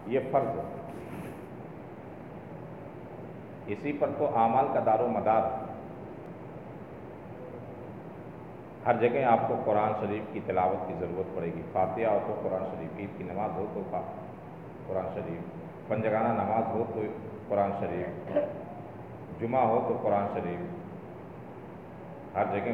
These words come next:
قرآن شریف، مجلس ہو تو مجلس سے پہلے قرآن کی تلاوت، ہر جگہ قرآن شریف کی ضرورت پڑے گی آپ کو۔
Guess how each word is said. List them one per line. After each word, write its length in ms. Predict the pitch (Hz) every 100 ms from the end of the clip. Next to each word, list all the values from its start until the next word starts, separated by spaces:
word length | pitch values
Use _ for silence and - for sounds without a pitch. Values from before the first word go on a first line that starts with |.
| 101
قرآن 200 | 92 90
شریف، 240 | - 85 90
مجلس 400 | 101 104 120 104
ہو 80 | 113
تو 60 | 110
مجلس 320 | 98 101 113 -
سے 80 | 98
پہلے 220 | 104 107 110
قرآن 260 | - 101 98 98
کی 60 | 101
تلاوت، 380 | 98 98 101 101 - - - - - - - - - - - - 117
ہر 80 | 131 151
جگہ 200 | 156 202
قرآن 280 | 151 147 147 143
شریف 220 | 131 123 120
کی 160 | 123 147 - - 90
ضرورت 400 | 104 101 95 -
پڑے 160 | 85 82
گی 120 | 80
آپ 60 | 69
کو۔ 220 | - -